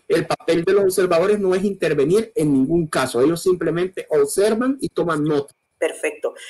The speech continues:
Speaker 2: Malcolm, muchísimas gracias por contestarnos estas preguntas, pero tenemos varias preguntas del público también. Entonces, me permito leerlas ahorita. Nos comenta Cecilia Herrera,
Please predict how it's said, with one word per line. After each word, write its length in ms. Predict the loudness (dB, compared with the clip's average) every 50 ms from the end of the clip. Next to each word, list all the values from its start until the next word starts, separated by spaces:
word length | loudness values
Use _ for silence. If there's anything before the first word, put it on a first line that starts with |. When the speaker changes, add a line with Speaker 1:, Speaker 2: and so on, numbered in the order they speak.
| -16 -18 -14 _
Speaker 2:
Malcolm, 600 | 0 0 0 0 -2 -2 0 0 0 0 -2 -4
muchísimas 600 | -2 2 2 2 2 0 -4 -4 0 0 0 2
gracias 400 | 2 2 2 2 2 0 -4 -4 0
por 180 | -2 -2 0 0
contestarnos 1000 | -4 -4 -4 -6 -6 -4 -4 -4 -2 -2 0 2 2 2 2 2 0 -4 -8 -10 _
estas 380 | -4 -2 -2 -2 -2 -4 -6 -4
preguntas, 680 | 0 2 2 4 4 4 2 2 2 2 2 2 0 -4 -14 _ _ _ _
pero 400 | 2 2 4 4 2 0 -2 0
tenemos 500 | 0 0 2 2 0 0 0 -2 -4 0 0
varias 400 | 2 2 2 2 0 0 0 0
preguntas 360 | -2 0 0 2 2 2 2
del 200 | 2 0 0 2
público 480 | 2 2 2 2 0 -4 -4 -6 -8
también. 320 | -8 -8 -16 -16 -16 -18 -12 -12
Entonces, 540 | -4 0 0 2 4 6 6 6 4 2 -4 -10 -18 _ 0
me 100 | 0 2
permito 440 | 2 2 2 4 2 2 4 4 4 4 6
leerlas 400 | 6 6 6 4 2 0 2 2
ahorita. 520 | 2 2 2 0 -2 -6 -10 -12 -14 -14 _ _ -20 -20 _ _ _
Nos 160 | -2 -2 -2
comenta 680 | 0 -2 0 0 0 -4 -4 -4 -2 0 0 0 0 -4 -6 -8
Cecilia 640 | -6 -6 -4 -4 -4 -4 -2 0 0 -2 -2 -2 -4
Herrera, 440 | -4 0 2 2 2 2 0 -8